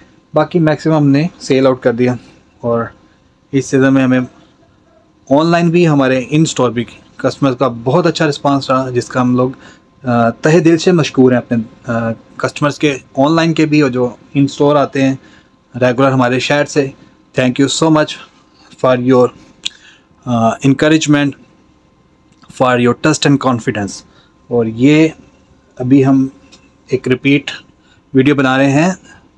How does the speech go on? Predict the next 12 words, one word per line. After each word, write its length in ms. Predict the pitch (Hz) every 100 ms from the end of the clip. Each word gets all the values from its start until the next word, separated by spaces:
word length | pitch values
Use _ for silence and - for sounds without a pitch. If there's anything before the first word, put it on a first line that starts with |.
| _ _ _ _ _ _ _ -
अ, 400 | 117 113 113 113
Grace 320 | 113 127 135
का 140 | - 143
fabric 480 | - - 127 151 180
था, 40 |
बहुत 380 | 139 151 156 160
आउट 480 | 131 - 127 127 -
class 240 | 127 123
fabric 320 | 123 117 123
आया 180 | 120 120
था 120 | 135
ये, 240 | 131 143